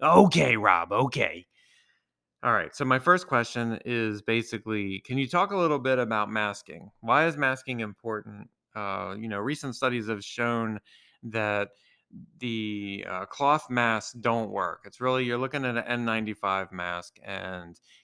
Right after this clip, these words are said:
Speaker 2: keeping that on and making sure that it's sealed around the edges, that you're not touching it with your area and,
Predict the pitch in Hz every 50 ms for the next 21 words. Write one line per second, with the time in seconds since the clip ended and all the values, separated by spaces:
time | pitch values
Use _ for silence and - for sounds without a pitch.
0 | _ _ - 127 123 107 123 120 117 113 110 113 - 107 107 104 101 98 98 98
1 | 95 - _ _ _ _ _ - 113 113 113 113 107 - 120 117 104 - - -
2 | 117 110 110 110 104 101 101 98 98 - _ _ _ _ _ - 107 101 107 107
3 | 104 101 101 101 - - - 107 101 - - - - - 139 143 143 139 131 131
4 | 135 135 131 135 127 - 123 131 135 135 127 127 135 135 131 131 123 107 113 110
5 | 95 107 107 107 107 113 - - 135 123 - - 123 127 123 117 113 117 - -
6 | 117 107 120 117 113 110 110 113 113 113 107 107 107 104 104 104 101 95 90 95
7 | 95 92